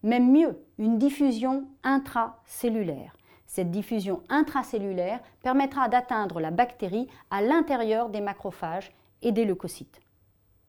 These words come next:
Comme les bactéries peuvent générer des lésions chroniques, il faudrait également qu'elles soient eff-, qu'ils soient efficaces dans le pus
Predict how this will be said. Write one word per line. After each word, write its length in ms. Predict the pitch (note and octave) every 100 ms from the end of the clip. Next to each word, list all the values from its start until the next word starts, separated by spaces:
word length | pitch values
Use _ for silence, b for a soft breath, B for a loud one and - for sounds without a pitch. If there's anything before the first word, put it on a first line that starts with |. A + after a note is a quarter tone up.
| _ _ b b b b b b b b _
Comme 360 | - F#4 C#4+ D#3+ - _
les 140 | A3
bactéries 420 | A#3 A#3 B3 A3+ A#3+
peuvent 180 | G3
générer 440 | F3 G#3 G#3 G3+ G#3+
des 120 | F#3+
lésions 460 | F3+ F3+ E3+ F3 D#3 - _ _ _ _
chroniques, 500 | - G#3+ D#4+ F#4 - F3 - b b b b
il 100 | C4+
faudrait 540 | C4+ D#4+ C4+ D4+ D4 -
également 600 | D#4+ D#4 A#3+ G#3 F#3 A#3+ b b b
qu'elles 180 | E4 E4
soient 320 | - D#4+ C#4+
eff-, 140 | C4+ -
qu'ils 180 | D#4+
soient 220 | C#4 C#4+ B3
efficaces 680 | A#3 G3+ E3 B3 - - _ _ _ _
dans 200 | F#3+ D#4
le 140 | E4+
pus 320 | D#4 B3 C4+